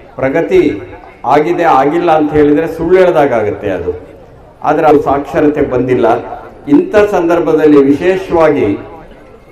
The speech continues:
ಈ ದೇಶದ ತಳ ಸಮುದಾಯಗಳ ಪರವಾಗಿ ದೊಡ್ಡ ಹೋರಾಟವನ್ನು ಕಟ್ಟಿದಂತಹ ಅಂಬೇಡ್ಕರ್ ಅವರನ್ನ ನಾವೆಲ್ಲರೂ ಸ್ಮರಿಸಬೇಕಾಗಿದೆ ಈ ಸಂದರ್ಭದಲ್ಲಿ.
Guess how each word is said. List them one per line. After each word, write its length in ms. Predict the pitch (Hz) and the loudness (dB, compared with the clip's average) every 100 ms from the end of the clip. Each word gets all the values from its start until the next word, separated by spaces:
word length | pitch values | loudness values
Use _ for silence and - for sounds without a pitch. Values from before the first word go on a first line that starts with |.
| 139 | -8
ಈ 260 | 156 214 208 | -2 -2 0
ದೇಶದ 500 | 202 185 180 165 160 | 2 2 0 0 0
ತಳ 240 | 139 175 185 | 2 2 2
ಸಮುದಾಯಗಳ 720 | 185 180 190 180 170 165 165 | 0 0 2 2 2 0 0
ಪರವಾಗಿ 720 | 156 147 135 147 160 165 160 139 | 0 0 0 2 2 2 -2 0
ದೊಡ್ಡ 240 | 139 139 | 0 2
ಹೋರಾಟವನ್ನು 840 | 170 143 147 160 180 170 160 160 151 | -2 4 4 4 2 0 -2 -2 -2
ಕಟ್ಟಿದಂತಹ 680 | 151 151 147 143 139 131 | -4 -2 0 0 -2 -2
ಅಂಬೇಡ್ಕರ್ 540 | 127 135 170 - - 151 | -2 0 -2 -4 -4 0
ಅವರನ್ನ 420 | 147 135 131 135 117 107 - - - - | 2 2 0 0 0 -2 -10 -18 -18 -6
ನಾವೆಲ್ಲರೂ 460 | 127 139 170 180 | 2 4 4 2
ಸ್ಮರಿಸಬೇಕಾಗಿದೆ 960 | - - 143 135 - 131 123 107 104 98 | 2 2 0 0 -2 -4 -2 -2 -2 -6
ಈ 100 | 101 | -8
ಸಂದರ್ಭದಲ್ಲಿ. 680 | - 117 120 101 98 90 - | -8 -4 -2 -2 -4 -6 -8